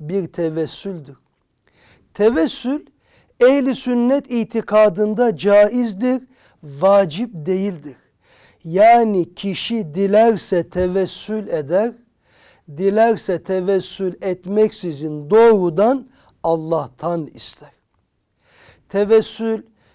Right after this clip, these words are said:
ehli sünnet itikadında caiz iken,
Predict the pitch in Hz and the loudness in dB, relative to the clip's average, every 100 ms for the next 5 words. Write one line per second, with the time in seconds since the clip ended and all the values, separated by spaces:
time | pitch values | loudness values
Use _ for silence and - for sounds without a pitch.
0 | _ 214 214 214 214 - 214 208 233 233 | _ 2 4 4 -2 -4 -4 0 0 0
1 | 208 190 190 190 190 190 160 185 180 170 | -4 -8 -6 -4 0 0 0 -4 -2 -2
2 | 143 143 190 190 202 220 156 151 131 175 | -2 0 4 4 2 -4 -6 -12 -12 -6
3 | 185 233 | -4 -6